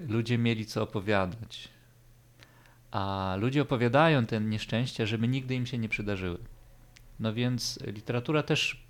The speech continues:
jest pewnym bezpiecznikiem dla nas, która nam pokazuje nie tylko te pożądane możliwości, te przestrzenie maluje, gdzie chciałoby się nam być, ale też to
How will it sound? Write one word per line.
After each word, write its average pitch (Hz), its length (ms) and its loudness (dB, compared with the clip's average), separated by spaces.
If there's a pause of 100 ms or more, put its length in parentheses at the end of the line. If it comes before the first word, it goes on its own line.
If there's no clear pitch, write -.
jest 127 220 -2
pewnym 131 280 2
bezpiecznikiem - 840 -2 (720)
dla 104 160 -8
nas, - 420 -10 (800)
która 113 420 0
nam 113 340 2
pokazuje 117 580 0 (360)
nie 120 300 2
tylko 143 380 2
te 120 320 2
pożądane 110 1040 0 (300)
możliwości, 98 760 -4
te 104 340 -4 (580)
przestrzenie 110 640 -2
maluje, 101 760 0 (300)
gdzie 101 360 -2 (100)
chciałoby 104 580 0
się - 140 -4
nam 90 220 -2
być, - 400 -8 (440)
ale 101 220 0
też - 280 -4
to 110 480 0